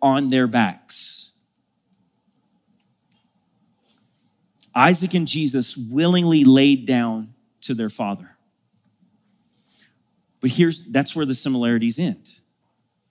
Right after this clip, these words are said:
That's where the similarities end, because here's the thing, guys.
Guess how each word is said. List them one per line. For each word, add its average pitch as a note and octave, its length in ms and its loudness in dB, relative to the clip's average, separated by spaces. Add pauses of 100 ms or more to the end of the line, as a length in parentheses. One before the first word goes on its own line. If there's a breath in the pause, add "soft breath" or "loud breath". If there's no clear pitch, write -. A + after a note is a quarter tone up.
(360)
That's F3 240 0
where F3+ 100 0
the D#3+ 100 0
similarities C#3 600 0
end, C#3 160 -2
because C3 360 -4
here's F3+ 200 -2
the B2+ 80 -8
thing, D3+ 220 -8
guys. A#2+ 400 -10